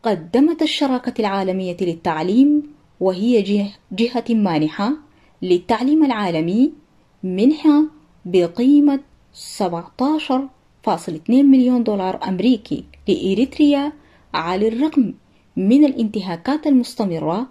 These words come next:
لحقوق الإنسان في قطاع التعليم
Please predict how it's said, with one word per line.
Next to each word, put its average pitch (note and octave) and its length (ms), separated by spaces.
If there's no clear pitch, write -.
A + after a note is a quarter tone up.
لحقوق C4+ 540
الإنسان A3+ 600
في F#3+ 160
قطاع F#3+ 560
التعليم G#3+ 720